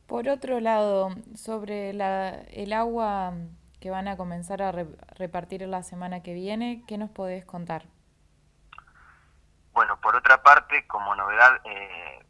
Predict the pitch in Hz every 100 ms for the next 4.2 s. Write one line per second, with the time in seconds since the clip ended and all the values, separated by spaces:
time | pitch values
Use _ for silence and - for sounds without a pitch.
0 | - 98 107 113 127 - - - _ _
1 | - - 101 101 98 95 - 107 104 -
2 | 123 117 113 107 101 131 - - 120 127
3 | 110 117 135 _ - 107 110 110 - 120
4 | 107 117